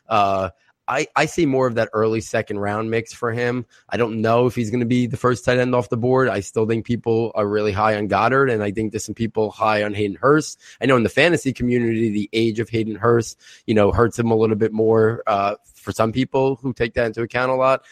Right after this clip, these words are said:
I don't know if in the N F L they're really gonna care that Hayden Hurst is gonna be a twenty-five-year-old rookie and Gesicki's gonna be, like, twenty-two or something. So I don't know if he's the first tight end. I think he'll be, though, in that early part of,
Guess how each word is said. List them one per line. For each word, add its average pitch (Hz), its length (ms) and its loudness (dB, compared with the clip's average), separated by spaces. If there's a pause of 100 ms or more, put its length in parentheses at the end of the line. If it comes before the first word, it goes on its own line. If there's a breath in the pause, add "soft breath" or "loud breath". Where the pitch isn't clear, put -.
(120)
I 127 60 0
don't 131 180 2
know 123 100 0
if 113 100 -4
in 113 100 -2
the 110 100 0
N 104 80 -4
F 95 180 -10
L 104 220 0
they're 98 120 -2
really 98 220 -2
gonna 95 140 -6
care 98 300 -2
that 98 140 -6
Hayden 98 220 -4
Hurst 95 240 -2
is 90 80 -16
gonna 95 160 -6
be 90 120 -8
a 87 40 -6
twenty-five-year-old 90 720 -6
rookie 90 360 -6
and 85 120 -12
Gesicki's 85 460 -8
gonna 85 120 -6
be, 82 180 -8
like, 90 140 -6
twenty-two 85 480 -8
or 80 60 -12
something. 80 420 -4 (300 loud breath)
So 107 180 4
I 107 120 4
don't 117 200 6
know 110 160 6
if 110 80 0
he's 120 160 4
the 123 80 -2
first 131 300 2
tight 131 120 4
end. 131 300 2 (300 soft breath)
I 107 80 2
think 120 180 0
he'll 131 140 6
be, 120 180 2
though, 117 200 4
in 113 200 -2
that 107 180 0
early 104 380 0 (540)
part 104 240 4
of, 98 240 0